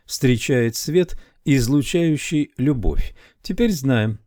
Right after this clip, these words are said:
эти люди ещё не элементарии, потому и не в курсе того, что бывает на том свете. Хотя они правы в том, что каждого, переступающего порог иного мира,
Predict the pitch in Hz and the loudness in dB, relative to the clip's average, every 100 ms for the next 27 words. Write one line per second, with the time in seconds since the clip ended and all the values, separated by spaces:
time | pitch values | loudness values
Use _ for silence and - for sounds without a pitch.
0 | _ - 135 123 131 131 120 123 117 139 | _ 0 0 2 0 0 0 -2 0 0
1 | 117 117 131 156 160 170 170 175 170 170 | 2 2 0 -2 -2 -2 -2 0 2 2
2 | 165 - - _ - - 135 190 214 208 | 0 -4 -20 _ 0 0 2 2 2 0
3 | 190 175 156 156 160 - - 196 139 - | 0 0 0 0 0 0 0 -2 -2 -4
4 | 82 - - 120 107 92 - 98 101 131 | -6 -6 0 2 2 0 -2 -2 0 2
5 | 120 113 - - - 123 120 - 113 90 | 2 0 -8 -12 0 2 2 2 0 0
6 | - - - 113 82 - - _ _ _ | -8 -10 -6 -4 -6 -8 -20 _ _ _
7 | _ - - 156 208 202 196 180 - 202 | _ -4 2 2 2 0 0 0 2 2
8 | 120 - 127 101 - 123 - 196 135 90 | 0 -2 -2 -4 -2 -4 0 -2 -2 -4
9 | 85 87 - - - 170 180 - 175 143 | -6 -8 -14 -14 2 2 2 0 0 2
10 | 110 92 - 110 98 - 104 92 - 92 | 0 0 -4 -4 0 0 0 -4 -6 -6
11 | 90 92 92 90 87 | -4 -4 -4 -2 -4